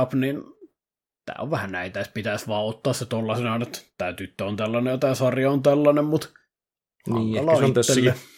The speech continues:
Speaker 2: tässäkin semmonen kuitenkin, että kyllähän siinä implikoituja syitä tälle on, että oletettavasti se on ollut ainoa ihminen, joka ikinä osoittanut sille mitään lämpöä, ja muu maailma on ollut sitä vastaan tyyppinen keissi varmaan tän tytön kanssa kuitenkin, niin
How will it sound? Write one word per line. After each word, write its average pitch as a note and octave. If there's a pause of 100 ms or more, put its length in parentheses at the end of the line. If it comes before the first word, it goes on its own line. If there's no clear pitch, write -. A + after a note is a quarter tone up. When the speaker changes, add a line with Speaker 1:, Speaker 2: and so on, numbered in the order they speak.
(100)
Speaker 2:
tässäkin A2
semmonen A2+
kuitenkin, A2+
että -
kyllähän G#2+
siinä A2+ (600)
implikoituja A2
syitä A2
tälle A#2+
on, A#2+
että - (160)
oletettavasti -
se A2+
on G#2+
ollut G#2+
ainoa G#2
ihminen, A2
joka G#2+
ikinä A2
osoittanut A#2
sille A2
mitään A2+
lämpöä, A2
ja A2
muu A2+
maailma A2+
on A2+
ollut A2+
sitä A2+
vastaan A2
tyyppinen A#2
keissi A2
varmaan A#2+
tän A#2+
tytön A#2+
kanssa B2
kuitenkin, -
niin -